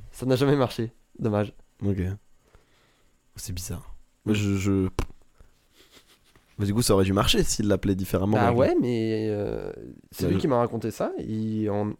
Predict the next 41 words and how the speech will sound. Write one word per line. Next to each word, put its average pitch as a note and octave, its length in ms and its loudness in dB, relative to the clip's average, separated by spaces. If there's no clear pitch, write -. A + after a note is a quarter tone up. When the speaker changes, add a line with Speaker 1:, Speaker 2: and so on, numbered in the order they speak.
Speaker 1:
en G#2 280 -2
appelant D3+ 300 -4
Kippa, C#4 480 0
Kippa, C4+ 480 4
ça - 100 -10
n'a G#2+ 100 -2
pas G#2 120 0
marché. - 280 -4
Speaker 2:
Bah G#2+ 120 2
donc G#2+ 160 2
je G2+ 100 4
pense A2+ 220 2
qu'il G#2+ 100 2
a F#2+ 60 2
men-, G2 140 0
je G#2 120 0
pense A2 220 0
qu'il G2+ 160 2
y F#2+ 100 4
a - 60 6
Speaker 1:
Je F2+ 40 2
pense D#3 160 4
que D#3 80 2
c'est C#3 120 2
un A#2+ 80 6
mensonge. A2 280 0
Speaker 2:
Je G2 60 2
pense A2+ 160 2
que - 80 0
c'est F#2+ 160 2
pas G2+ 120 2
vrai, B2+ 200 4
Speaker 1:
C'est - 160 -4
Speaker 2:
du - 60 -2
Speaker 1:
comme, D#3+ 160 4
Speaker 2:
coup. D3 60 4
Speaker 1:
euh, A#2 680 4
c'est - 160 -6
comme C#3+ 180 2
<laughs> - 20 2
les, C3 300 4